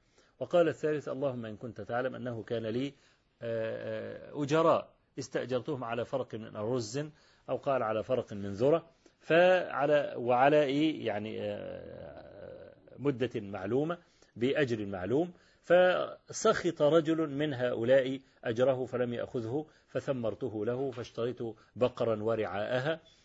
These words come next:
فجاءني يطلب ماله، فقلت: "ما لك هذا الذي تراه أجمع؟"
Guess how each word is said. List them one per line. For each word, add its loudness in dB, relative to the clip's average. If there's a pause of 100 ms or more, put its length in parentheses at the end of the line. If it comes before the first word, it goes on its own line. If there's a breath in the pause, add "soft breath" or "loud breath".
(240 soft breath)
فجاءني 4
يطلب 0
ماله، 0
فقلت: -8 (400 soft breath)
"ما 0
لك -4
هذا -4
الذي -4
تراه -6 (320 soft breath)
أجمع؟" -2